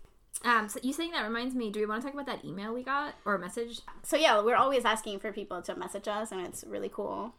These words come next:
Speaker 2: Uh, and,
Speaker 1: Yeah.
Speaker 2: and we actually had a message from someone in China, and so we thought it, that was awesome that
Speaker 1: It's absolutely unbelievable to me that someone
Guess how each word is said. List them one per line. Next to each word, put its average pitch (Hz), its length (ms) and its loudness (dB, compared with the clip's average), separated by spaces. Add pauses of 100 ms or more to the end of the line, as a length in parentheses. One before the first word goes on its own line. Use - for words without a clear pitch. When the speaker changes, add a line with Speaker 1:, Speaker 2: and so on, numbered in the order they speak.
(120)
Speaker 2:
Uh, 104 340 0
and, - 80 -6
Speaker 1:
Yeah. 247 300 4 (200)
Speaker 2:
and 220 80 -2
we 214 80 -2
actually 202 320 -2
had 196 180 4
a 190 40 -2
message - 320 -2
from 196 180 -6 (200)
someone 185 280 -2
in 185 160 -4
China, 165 580 -4
and 175 160 -6
so 165 240 -4
we 165 220 -6
thought 151 300 -2
it, 147 120 -8 (140)
that 160 200 -4
was - 120 -14
awesome - 400 -6
that - 240 -10 (540)
Speaker 1:
It's 247 260 2
absolutely 240 480 6
unbelievable 196 540 0
to - 120 -10
me 180 420 -6 (140)
that 214 160 -8
someone 196 540 -4